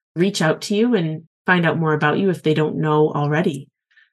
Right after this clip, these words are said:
Any last parting words in terms of moms who are listening who feel like they have walked in your shoes, like they are living your life, that you are now a few steps ahead and things that you could pass down to them that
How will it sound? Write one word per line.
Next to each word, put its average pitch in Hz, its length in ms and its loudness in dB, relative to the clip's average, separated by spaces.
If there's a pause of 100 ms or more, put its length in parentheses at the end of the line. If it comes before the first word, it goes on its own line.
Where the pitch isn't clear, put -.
(140)
Any 220 200 2
last 214 320 0
parting 214 380 2
words 202 340 0
in 190 100 -2
terms 190 280 -2
of 170 160 -2
moms 202 380 2
who 220 120 0
are 180 260 2 (440)
listening 349 540 0
who 240 140 2
feel 226 320 2
like 180 400 -2
they 190 640 2
have 170 320 -2
walked 190 420 0 (140)
in 180 200 0
your 170 260 2
shoes, 156 340 0
like 151 140 0
they 175 160 2
are 170 180 0
living 175 320 0
your 160 160 2
life, 151 460 -2 (420)
that 175 180 2
you 196 240 0
are 196 80 2
now 180 240 2
a 175 60 0
few 196 180 -6
steps - 360 0
ahead 165 340 0
and 156 160 -6
things 185 220 2
that 165 100 0
you 165 80 0
could 147 160 0
pass 156 360 -2
down 156 280 0
to 165 120 -2
them 160 560 0
that 156 380 0